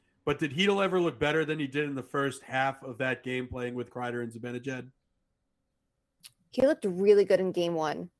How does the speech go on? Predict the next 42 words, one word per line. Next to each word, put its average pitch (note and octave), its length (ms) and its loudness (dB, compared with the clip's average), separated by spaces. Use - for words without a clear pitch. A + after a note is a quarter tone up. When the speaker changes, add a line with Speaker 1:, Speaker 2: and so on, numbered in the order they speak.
Speaker 2:
He A#3 120 6
looked, A3+ 240 6
uh, G3+ 100 4
of F#3 200 4
this F#3+ 200 2
series, - 440 -4
too, - 340 -4
with G3+ 240 2
Kakko F3+ 480 4
and E3+ 180 -2
Lafreniere. F3+ 720 2
And F#3+ 240 -2
I G#3+ 100 8
think A#3 240 0
he's B3 220 2
a A#3 80 4
really G3 280 4
tough F3+ 260 2
call E3+ 220 4
because F3+ 400 -2
I F#3+ 100 2
think G3 240 -6
that F#3 200 0
there's F3+ 320 4
a - 60 -6
million G3 420 0
reasons F#3+ 440 -2
to - 120 -4
keep - 300 -4
him G3+ 280 -2
with F#3+ 220 4
one F#3 300 2
of G3 120 2
Lafreniere F#3+ 600 4
or F#3 100 0
Kakko G3 400 4
because F#3 240 2
they F#3 120 4
do E3+ 140 0
have E3 140 4
chemistry F#3+ 360 -2
together. G#3 420 2